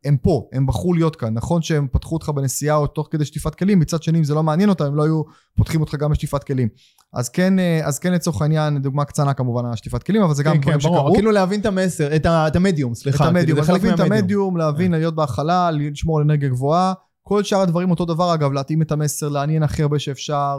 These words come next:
Speaker 1: לספר על עצמך,
Speaker 2: כן.
Speaker 1: לבנות את האוטוריטה, הכל אותו דבר. כשהתחילה הקורונה, אגב, אז, אה, אני אתן את זה, אני תמיד אמרתי שלתמחר הרצאות זום זה כמו לתמחר הרצאות רגילות. היום זה נשמע מובן מאליו, אבל אז, אני זוכר, באלפיים עשרים, היה איזה ביטוי כזה של הנחות קורונה, של "בוא נזמין אותך להרצאה, אבל בוא תיתן הנחת קורונה", כי זה בזום הרי, כן, זה, זה.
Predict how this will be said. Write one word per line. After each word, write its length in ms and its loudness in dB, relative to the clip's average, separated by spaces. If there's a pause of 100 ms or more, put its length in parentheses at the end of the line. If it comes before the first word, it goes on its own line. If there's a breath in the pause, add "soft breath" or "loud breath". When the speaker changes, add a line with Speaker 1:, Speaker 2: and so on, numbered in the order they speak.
Speaker 1:
לספר 380 -2
על 80 0
עצמך, 420 -6 (120)
Speaker 2:
כן. 120 2
Speaker 1:
לבנות 200 0
את 100 -4
האוטוריטה, 480 0
הכל 260 -2
אותו 160 0
דבר. 280 0 (400 loud breath)
כשהתחילה 360 -2
הקורונה, 360 0
אגב, 260 0
אז, 200 -4
אה, 220 -8
אני 100 -8
אתן 180 -4
את 60 0
זה, 260 -4
אני 100 -2
תמיד 240 -2
אמרתי 280 -4
שלתמחר 640 -4
הרצאות 340 0
זום 220 2
זה 80 -2
כמו 160 0
לתמחר 300 -4
הרצאות 260 -2
רגילות. 360 0 (320 soft breath)
היום 220 2
זה 100 4
נשמע 200 2
מובן 300 0
מאליו, 260 0
אבל 240 -2
אז, 220 0
אני 80 0
זוכר, 140 -2
באלפיים 340 -2
עשרים, 400 0 (420 loud breath)
היה 200 2
איזה 180 0
ביטוי 260 0
כזה 180 -2
של 140 -2
הנחות 360 0
קורונה, 440 2
של 180 -2
"בוא 140 2
נזמין 180 0
אותך 120 -2
להרצאה, 300 0
אבל 100 0
בוא 100 0
תיתן 240 -4
הנחת 340 -4
קורונה", 320 2
כי 140 0
זה 100 0
בזום 360 2
הרי, 180 2
כן, 220 0
זה, 160 0
זה. 160 0